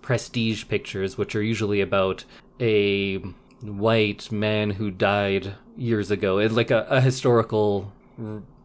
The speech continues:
not reenactment, a biopic and stuff. Those ones,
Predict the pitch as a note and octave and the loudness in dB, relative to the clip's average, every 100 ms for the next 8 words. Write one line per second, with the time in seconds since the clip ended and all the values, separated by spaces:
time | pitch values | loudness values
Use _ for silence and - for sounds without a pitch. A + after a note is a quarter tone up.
0 | - A2 G#2+ G#2 G2 F#2+ F#2 - G#2+ - | -12 -10 -8 -6 -4 -2 -2 -2 -8 -2
1 | B2+ A#2+ A2 G#2+ C#3 A#2+ G2+ - - F#2+ | 0 0 0 0 2 2 2 -2 -14 -12
2 | F#2+ G#2 - C3+ C#3+ C3+ A#2+ A2 G#2+ | -6 -6 0 2 2 4 2 2 -2